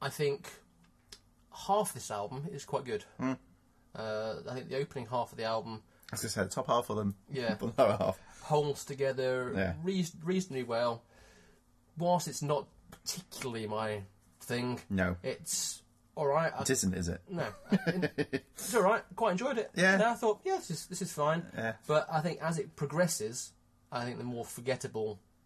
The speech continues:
Speaker 1: and weaker it gets. It's like they had half an album's worth of material and then thought, "Oh, we need a full album." And so, in, in old parlance, side one's quite good.
Speaker 2: Yeah.
Speaker 1: Side two is, "Shouldn't have really bothered."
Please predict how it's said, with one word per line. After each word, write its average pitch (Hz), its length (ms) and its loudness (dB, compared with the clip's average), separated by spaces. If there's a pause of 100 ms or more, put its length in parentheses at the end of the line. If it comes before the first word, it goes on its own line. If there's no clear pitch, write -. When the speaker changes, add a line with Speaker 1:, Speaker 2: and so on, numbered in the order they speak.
(360)
Speaker 1:
and 117 580 -4 (260)
weaker 120 460 -8
it 85 100 -14
gets. - 440 -8 (440)
It's - 160 -6
like 131 200 2
they 120 80 -4
had 117 220 -2
half 117 340 -2
an 110 60 -4
album's 107 400 -4
worth 107 160 -6
of 104 60 -10
material 101 600 -2
and 104 240 -6
then 104 360 -6 (120)
thought, 110 240 -6
"Oh, 156 120 -2
we 131 120 -2
need 123 100 -6
a - 40 -12
full 127 180 -4
album." 110 440 -2
And 104 460 -6 (800)
so, 113 260 -2 (300)
in, 151 160 0
in 156 160 2
old 151 220 2
parlance, 110 600 -2
side 123 340 -2
one's 120 320 -2
quite 104 220 -6
good. 104 200 -2 (100)
Speaker 2:
Yeah. - 140 -4
Speaker 1:
Side 92 200 0
two 107 320 -4
is, 104 360 -2 (120)
"Shouldn't 98 260 -12
have 104 80 -8
really 101 120 -6
bothered." 101 300 -8